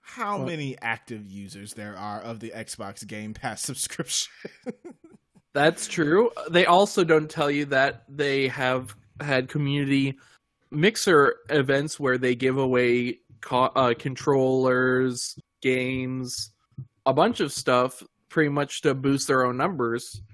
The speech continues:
Speaker 2: Because why would you include paying people to go on Mixer
Speaker 1: Yeah.
Speaker 2: at all?
Speaker 1: I'm pretty sure they have, they give away Xbox Game Pass now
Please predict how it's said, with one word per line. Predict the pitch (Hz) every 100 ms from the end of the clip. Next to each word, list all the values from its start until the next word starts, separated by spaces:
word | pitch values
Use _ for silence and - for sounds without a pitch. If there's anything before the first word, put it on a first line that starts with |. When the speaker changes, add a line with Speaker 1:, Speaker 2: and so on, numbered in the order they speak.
| _ _ _ _
Speaker 2:
Because | 139 180 156
why | 196 226
would | 214
you | 175 165 151
include | 143 - 143 139 135 131 _ _ _ _ _ _ _
paying | - 156 147 143
people | 139 - 151 156 - 139
to | 139
go | 131 127
on | 123 131
Mixer | 151 - 120 127 _ _ _ _ _ _ _ _ _ _ _ _ _ _ _ -
Speaker 1:
Yeah. | 156 117
Speaker 2:
at | 135
all? | 160 135 - - - - _ _ _ _ _ _ _ -
Speaker 1:
I'm | 170
pretty | 208 277 370
sure | - 202 233 202
they | 139 127
have, | 120 120 117 113 107 - _ _ _ _ _ -
they | 135
give | 131 131
away | 120 110 110 98
Xbox | 104 - 104 95
Game | 98 107 117
Pass | 107 92 87 92
now | 95 92 90 87 85